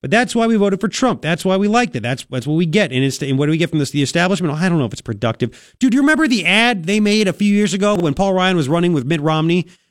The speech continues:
They made a guy that looked like Paul Ryan in an ad. He looked like Paul Ryan, and he threw a grandma on a wheelchair off a cliff.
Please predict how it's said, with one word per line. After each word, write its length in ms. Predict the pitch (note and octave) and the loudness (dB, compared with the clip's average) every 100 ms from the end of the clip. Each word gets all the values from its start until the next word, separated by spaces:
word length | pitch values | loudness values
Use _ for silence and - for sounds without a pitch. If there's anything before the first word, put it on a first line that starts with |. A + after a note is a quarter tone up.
| _ | _
They 120 | F3 | 0
made 240 | G3 A#3+ C4+ | 2 2 2
a 60 | |
guy 320 | G3 G#3+ G#3+ G#3 | 0 2 2 2
that 160 | F3+ | 0
looked 160 | G3 G#3 | 0 0
like 160 | G3+ | -2
Paul 240 | - A3 G#3+ | -2 -2 0
Ryan 240 | G3+ G3+ | 0 2
in 140 | F3+ E3+ | 2 2
an 40 | |
ad. 180 | F3+ D#3+ | 2 2
He 180 | D3+ D3+ | 2 2
looked 180 | A#3 | 2
like 140 | A#3+ A3 | 0 0
Paul 160 | A#3 | 0
Ryan, 160 | G#3+ G#3 | 0 0
and 80 | F#3 | 2
he 80 | E3 | 0
threw 320 | - A3 A#3+ | -2 0 0
a 80 | F3 | 0
grandma 680 | C3 F3+ A#3+ A#3+ F3 C3+ D3 | -2 0 2 2 2 2 0
on 100 | E3+ | 0
a 40 | |
wheelchair 380 | G3 A#3 - D#3+ | 0 -2 -2 -2
off 160 | F3 | -2
a 60 | - | -4
cliff. 480 | - G3+ G#2 - | -4 -4 -4 -10